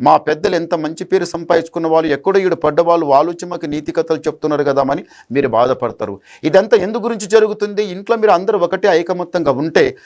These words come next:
ఒక ఐకమత్యంగా ఉండి ఒక లెవెల్గా నడుస్తే మీకు ఎవ్వరిని ఇంటి ముందర రారు, మీ చెవు పట్టరు, మీ ముందర బుద్ధి చెప్పరు.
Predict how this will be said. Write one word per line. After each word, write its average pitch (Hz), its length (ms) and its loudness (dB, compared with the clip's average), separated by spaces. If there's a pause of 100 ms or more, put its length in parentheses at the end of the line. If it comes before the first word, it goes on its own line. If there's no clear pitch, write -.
(160)
ఒక 147 160 4
ఐకమత్యంగా 220 640 2
ఉండి 185 260 -6
ఒక 160 180 0
లెవెల్గా 214 460 4
నడుస్తే 180 540 0 (280)
మీకు 143 180 -6
ఎవ్వరిని 160 580 -2
ఇంటి 160 200 -4
ముందర 160 260 0
రారు, 165 400 2
మీ 196 140 -10
చెవు 151 300 -6
పట్టరు, 175 400 -4
మీ 175 140 -6
ముందర 151 300 -4
బుద్ధి 127 260 -6
చెప్పరు. 117 440 -6